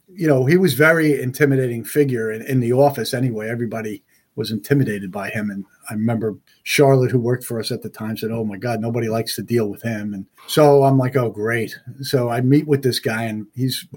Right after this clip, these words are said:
is very intimidating. Big guy, six four, something like that, you know, two hundred eighty pounds, something like, like that on that range. And, and he sat down, he says, "You're my accountant.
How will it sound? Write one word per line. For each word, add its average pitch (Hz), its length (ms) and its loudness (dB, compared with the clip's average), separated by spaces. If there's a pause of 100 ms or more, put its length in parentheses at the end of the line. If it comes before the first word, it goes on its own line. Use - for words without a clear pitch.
is 165 200 2
very 117 260 0
intimidating. 98 640 -10
Big 139 240 2
guy, 123 320 2
six - 380 -6
four, 113 420 -6
something - 260 -14
like 110 180 -12
that, 110 260 -8 (420)
you 127 100 -4
know, 107 200 -8 (300)
two 151 180 4
hundred 123 260 2
eighty 113 180 0
pounds, 107 460 -6
something 107 200 -8
like, 107 160 -12 (180)
like 101 180 -8
that 107 280 -8
on 104 140 -6
that 110 220 -8
range. 117 360 -4
And, 95 140 -10 (200)
and 123 100 2
he 127 80 4
sat 131 300 2
down, 127 180 0
he 120 60 -2
says, 120 320 -2
"You're 156 240 4
my 170 140 6
accountant. 127 580 -4